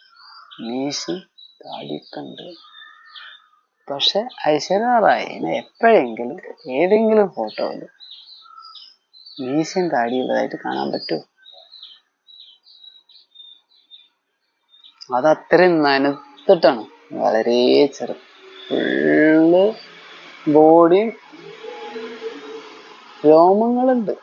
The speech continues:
ഇനി നമ്മൾ ശരിക്കും നമ്മുടെ കണ്ണുകൊണ്ട് കാണാൻ കഴിയാത്ത രോമങ്ങൾ പോലും നമ്മുടെ ശരീരത്തിൽ പല സ്ഥലത്തും ഉണ്ട്. ഹോളുകളുണ്ട്. ചിലയിടത്ത് രോമം ഇല്ലെങ്കിലും അതിന് വേണ്ട രീതിയിലുള്ള ഹോളുകളുണ്ട്. രോമം തന്നെ ഉണ്ട്, അത്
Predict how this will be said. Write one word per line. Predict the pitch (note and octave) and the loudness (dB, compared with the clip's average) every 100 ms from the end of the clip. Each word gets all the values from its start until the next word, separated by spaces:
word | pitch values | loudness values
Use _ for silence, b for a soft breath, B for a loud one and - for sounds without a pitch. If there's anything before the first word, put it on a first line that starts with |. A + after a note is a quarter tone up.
| _ | _
ഇനി | D#3 F#3 E3 | 2 6 6
നമ്മൾ | D#3 F3+ G#3+ A3+ | 4 4 2 2
ശരിക്കും | G3+ G3+ A#3+ | 0 0 0
നമ്മുടെ | E3 F#3+ A#3+ F3 | 0 0 -4 -2
കണ്ണുകൊണ്ട് | E3 F3 G3 G#3 A#3+ | 0 4 2 2 0
കാണാൻ | A3 G#3 A3 A3 | 2 2 0 2
കഴിയാത്ത | G#3 G3+ G3 A3 | 4 4 4 2
രോമങ്ങൾ | G3 F3+ F#3 G3 G3+ F#3+ | 2 2 2 2 2 2
പോലും | F#3+ F#3+ | 2 0
നമ്മുടെ | F3 F#3 F#3 | -2 -4 -2
ശരീരത്തിൽ | E3+ E3+ - F#3 E3+ | -2 -2 -4 -2 0
പല | F3 - | -2 -4
സ്ഥലത്തും | E3 - E3+ | -6 -6 -4
ഉണ്ട്. | C#3 G#2+ - _ _ _ _ _ _ _ - _ _ _ _ - - _ _ _ _ | -4 -6 -18 _ _ _ _ _ _ _ -20 _ _ _ _ -20 -20 _ _ _ _
ഹോളുകളുണ്ട്. | - D3+ C#3 C#3+ D3+ C#3+ C3+ A#2 - - | -6 0 4 4 4 2 -2 -4 -8 -4
ചിലയിടത്ത് | C3 D3+ D3+ F3 | 0 2 2 2
രോമം | E3+ E3+ F#3+ | 4 4 2
ഇല്ലെങ്കിലും | F#3 F3 E3+ F3+ F3+ | 0 0 0 2 0
അതിന് | D#3 D#3+ D#3+ | 0 -2 -2
വേണ്ട | D#3 D3+ F#3 - _ - - _ _ _ _ - - _ _ _ - C#3 | -4 -6 -8 -14 _ -20 -20 _ _ _ _ -20 -20 _ _ _ -18 -6
രീതിയിലുള്ള | D3 C#3+ D3+ D3+ C#3+ D3 C#3 | -4 -4 -4 -2 0 0 0
ഹോളുകളുണ്ട്. | C3+ C3+ C3+ C#3 C#3 C3 C3+ | -2 -2 0 0 -2 -4 -2
രോമം | D3 F3 A3 C4 | 2 2 2 2
തന്നെ | D#4 E4+ | 4 4
ഉണ്ട്, | E4+ D4+ C#3 G#2 | 6 4 2 -2
അത് | A2 | -4